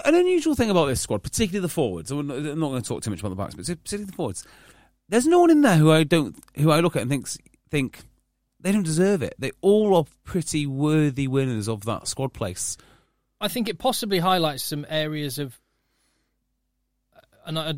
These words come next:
Speaker 2: I don't mean disrespect to the players, but the fact that the two Newcastle front rowers was a surprise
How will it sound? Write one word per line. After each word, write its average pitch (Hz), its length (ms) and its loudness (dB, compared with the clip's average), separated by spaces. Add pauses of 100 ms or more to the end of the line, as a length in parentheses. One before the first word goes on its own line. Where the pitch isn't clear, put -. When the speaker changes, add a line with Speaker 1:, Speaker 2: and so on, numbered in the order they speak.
Speaker 2:
I 156 100 -4
don't 180 220 0
mean 156 100 -2
disrespect 143 440 -8
to - 80 -10
the 131 60 -10
players, 123 520 -4 (480)
but 147 120 -12
the 151 80 -8
fact 165 300 -6
that 160 200 -4 (560)
the 151 100 -18
two 160 260 -4
Newcastle 151 460 -8
front 139 260 -10
rowers 135 300 -4
was 123 160 -8
a 120 60 -12
surprise 120 760 -8